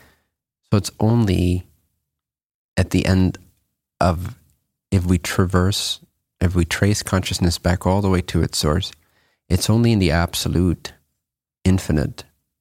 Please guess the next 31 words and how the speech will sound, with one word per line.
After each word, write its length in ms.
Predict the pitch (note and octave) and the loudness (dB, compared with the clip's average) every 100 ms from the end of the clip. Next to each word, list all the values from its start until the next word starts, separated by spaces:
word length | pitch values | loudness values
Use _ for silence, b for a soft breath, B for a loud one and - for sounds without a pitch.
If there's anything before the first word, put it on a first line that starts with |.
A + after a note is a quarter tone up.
| _ _ _ _ _ _ - | _ _ _ _ _ _ 0
most 400 | F2 G2 G2 - | 2 2 0 -2
original, 640 | F2+ F2+ E2 D#2+ B1+ G2 - | 0 2 0 0 -2 -4 -2
undistorted, 840 | F2+ F2 F2+ - D2+ E2 - - - | 0 0 -2 -2 -2 -2 -6 -10 -18
stateless 760 | - - F2+ - - A2+ - - _ _ _ _ _ - | -10 -2 -2 -2 -4 -4 -8 -14 _ _ _ _ _ -2
absolute 520 | E2+ - - D2 - _ _ _ _ _ _ _ _ _ | -2 0 -2 -2 -4 _ _ _ _ _ _ _ _ _
that 460 | F#2+ F2 E2 D#2+ - - _ _ | 0 2 2 0 -8 -18 _ _
there 120 | D#2 | -2
is 100 | D2+ | 0
no 120 | D#2+ | 0
free 220 | - D#2+ C#2+ | -2 -2 0
will. 220 | - G2 _ _ _ _ _ _ - | -2 -6 _ _ _ _ _ _ -2
But 100 | F#2+ | 2
the 100 | G2 | 4
emergence 540 | G2+ A#2+ A#2 A2 - | 6 4 2 0 0
of 100 | F2 | -2
free 280 | - F#2 F2+ | 0 0 2
will 240 | F#2 F2 | 2 2
is 160 | C#2+ - | 0 -2
almost 340 | - G2 G2 | 0 0 2
like 140 | F2 - | -2 -4
the 100 | E2+ | -6
first 540 | - G2+ G2 - - _ | -4 0 0 -2 -10 _
emanation, 680 | F#2+ F2 E2 E2 - - F2+ | 0 2 2 2 -2 -6 -8
the 80 | - | -6
first 300 | - F#2+ - | -2 -2 0
manifestation 720 | E2+ E2+ - - E2+ - - | 0 0 -4 -4 -2 -2 -2
out 100 | - | -2
of 100 | - | -2
this 160 | - - | -4 -2
absolute 480 | - - - - - | -4 -4 -4 -4 -4
one. 320 | D#2 E2 | -2 -2